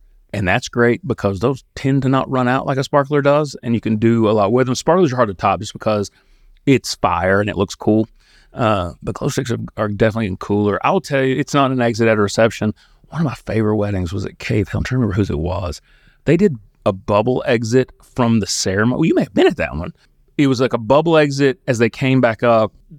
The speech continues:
at the end of the ceremony. And because of where the light falls there, where they do their ceremonies, it was all backlit.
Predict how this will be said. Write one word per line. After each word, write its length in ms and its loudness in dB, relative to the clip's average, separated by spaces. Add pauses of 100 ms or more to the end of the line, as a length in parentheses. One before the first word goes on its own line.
at 140 -2
the 80 0
end 60 2
of 60 0
the 60 -4
ceremony. 520 0 (460)
And 80 0
because 340 2
of 80 2
where 80 2
the 80 -4
light 320 2
falls 360 4
there, 140 2
where 80 2
they 120 2
do 80 0
their 100 2
ceremonies, 380 2
it 20 0
was 100 -4
all 120 2
backlit. 480 -2